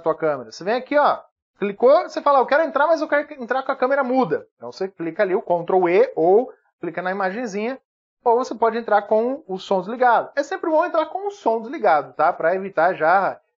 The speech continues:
fazendo, entra par-, na reunião fazendo muito estardalhaço. E você tem aqui alguns efeitos, tá? Que podem ser utilizados. Não vou utilizar os efeitos aqui, mas depois a gente fala deles,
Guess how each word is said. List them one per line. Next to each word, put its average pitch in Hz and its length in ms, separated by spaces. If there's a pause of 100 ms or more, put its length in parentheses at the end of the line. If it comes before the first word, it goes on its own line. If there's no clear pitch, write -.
(120)
fazendo, 165 760 (100)
entra 143 240
par-, 160 260
na 147 200
reunião 143 300
fazendo 170 280
muito 185 300
estardalhaço. 220 1200 (460)
E 381 80
você 320 240
tem 226 120
aqui 226 100
alguns 196 260
efeitos, - 600 (160)
tá? 160 300
Que 175 120
podem 151 300
ser 143 180
utilizados. 143 500
Não 277 140
vou 269 140
utilizar 220 360
os 196 100
efeitos 190 280
aqui, 208 300
mas 240 180
depois 202 200
a 190 40
gente 190 140
fala 196 200
deles, - 400